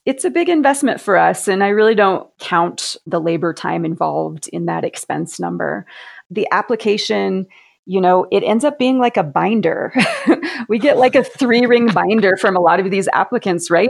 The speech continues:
And they've got their financials in there. They've got, like, charts and graphs. They've got their portfolio. You know, it's a big deal. So,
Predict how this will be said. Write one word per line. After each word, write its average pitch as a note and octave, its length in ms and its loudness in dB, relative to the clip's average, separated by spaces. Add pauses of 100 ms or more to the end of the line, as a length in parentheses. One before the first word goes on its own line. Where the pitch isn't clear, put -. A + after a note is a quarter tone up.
(100)
And G3+ 140 0
they've G#3 200 2
got F#3+ 220 2
their A3 140 4
financials F#3+ 600 0
in F#3+ 140 -2
there. F#3+ 240 0
They've F3 180 0
got, E3+ 280 2
like, F3+ 200 -2
charts F3+ 360 -4
and F3+ 120 -4
graphs. F3 500 -2
They've E3+ 200 -2
got E3+ 260 2
their F3 140 2
portfolio. G3+ 840 -2
You G3+ 160 -2
know, F#3+ 140 2
it's G#3 180 -2
a G3+ 40 -10
big G3 320 -2
deal. G3+ 320 0
So, G3 380 0